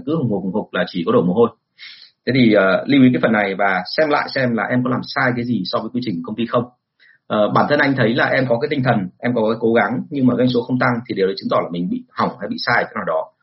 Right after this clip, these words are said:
Cũng có thể là cách tiếp cận của mình là nó chưa phù hợp, thì nên hỏi lại,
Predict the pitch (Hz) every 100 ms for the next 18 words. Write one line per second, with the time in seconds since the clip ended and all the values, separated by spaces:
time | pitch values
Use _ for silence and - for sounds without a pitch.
0 | _ - 175 156 185 - 82 82 160 180
1 | - 90 90 87 85 90 - 98 85 85
2 | - _ _ - 107 117 110 87 90 -